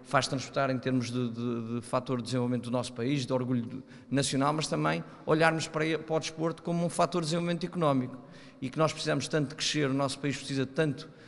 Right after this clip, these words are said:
de, de crescer em termos económicos e tanto de exportar. É bom realçarmos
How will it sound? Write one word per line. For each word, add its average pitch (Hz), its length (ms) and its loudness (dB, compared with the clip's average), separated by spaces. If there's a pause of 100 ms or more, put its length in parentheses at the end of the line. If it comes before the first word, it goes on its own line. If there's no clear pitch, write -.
(180)
de, 123 360 -2
de 131 80 -2
crescer 143 260 -2
em 135 80 4
termos 127 260 0
económicos 139 520 0
e 135 40 0
tanto 143 260 0
de - 40 0
exportar. 143 880 2
É 151 100 8
bom 147 200 6
realçarmos 143 720 4